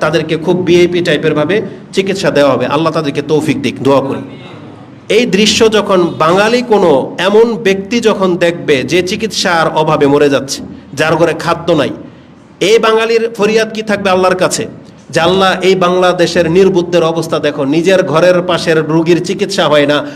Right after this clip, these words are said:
টিকিট পাই না টাকা ছাড়া, আর তারা ফিলিস্তিন থেকে রুগী এনে চিকিৎসা করে বাহবা নিচ্ছে।"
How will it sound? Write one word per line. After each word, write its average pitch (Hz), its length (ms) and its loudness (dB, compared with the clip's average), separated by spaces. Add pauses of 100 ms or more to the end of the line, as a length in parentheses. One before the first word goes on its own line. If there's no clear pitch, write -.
(180)
টিকিট 240 260 2 (120)
পাই 180 220 2
না 170 220 2
টাকা 208 320 -2
ছাড়া, 165 440 0 (120)
আর 151 240 -2
তারা 165 320 0
ফিলিস্তিন 220 560 0
থেকে 190 240 2
রুগী 175 300 2
এনে 170 160 2
চিকিৎসা 175 380 -4
করে 143 260 0 (180)
বাহবা 135 360 2
নিচ্ছে।" 117 340 -4